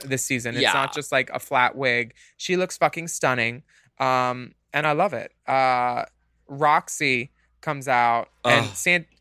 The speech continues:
Speaker 1: Santino says the dumbest fucking thing. He says, "You look like Chewbacca in drag." And I don't understand that
Speaker 2: Uh.
Speaker 1: at all. It does not look like fur. She looks like a fucking goddess. Um,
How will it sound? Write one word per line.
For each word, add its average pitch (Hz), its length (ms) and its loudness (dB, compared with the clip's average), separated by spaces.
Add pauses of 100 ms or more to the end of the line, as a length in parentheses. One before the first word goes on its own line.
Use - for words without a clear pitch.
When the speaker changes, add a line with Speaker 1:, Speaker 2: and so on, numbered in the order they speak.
(220)
Speaker 1:
Santino 262 520 -2
says 196 260 -4
the 151 120 -2
dumbest 147 680 -2
fucking 156 440 2
thing. 143 320 0
He 156 120 -4
says, 147 440 0
"You 180 140 -2
look 214 180 0
like 190 180 -4
Chewbacca 180 720 0 (280)
in 165 160 -10
drag." 165 680 4 (600)
And 180 200 2
I 202 120 4
don't 320 140 2
understand 226 500 2
that 185 100 2
Speaker 2:
Uh. - 40 0
Speaker 1:
at - 20 -6
all. 160 280 4
It 160 140 -6
does 196 180 -2
not 247 160 0
look 190 140 -4
like 185 180 -2
fur. 135 380 2
She 170 180 -8
looks 196 200 -4
like 240 140 -2
a 240 60 -2
fucking 202 380 -2
goddess. 127 600 0 (480)
Um, 139 560 0